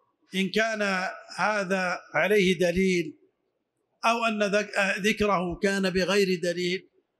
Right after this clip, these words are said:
الأول، قال العل-، بعض أهل العلم إنه يسن عند الوضوء أن تستقبل القبلة، وابن مفلح ومن الحنابلة ذكر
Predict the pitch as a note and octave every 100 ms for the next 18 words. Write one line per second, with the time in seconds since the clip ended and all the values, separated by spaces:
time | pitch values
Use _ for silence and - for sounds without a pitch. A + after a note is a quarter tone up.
0 | - C4+ C4 D4 A3 A3+ B3 - - -
1 | _ _ A#3+ C#4 C#4 A#3 G#3 A3+ A3 G3+
2 | A#3+ G#3+ G3 F#3+ G3 B3 G3+ G3+ F#3+ E3+
3 | G#3 G#3 F3 E3+ F#3 - _ _ _ _
4 | _ _ - A3+ B3 A#3+ A#3 G#3 A3 G#3+
5 | G3+ - B3 A3+ G3+ F#3 E3 B3 A3 G#3+
6 | G3+ G3+ B3 C4 G#3+ G3 G3+ - G#3+ F#3
7 | F#3+ F#3 F3 F#3+ D#3 A#2+ - _ _ _
8 | _ _ _ - D3+ F#3+ G3+ A3 G3 G#3+
9 | G#3+ - - - - _ _ _ C3 D#3
10 | E3+ C3+ F#3 G#3+ G3+ G3 G3+ B3 A#3+ G#3+
11 | A#3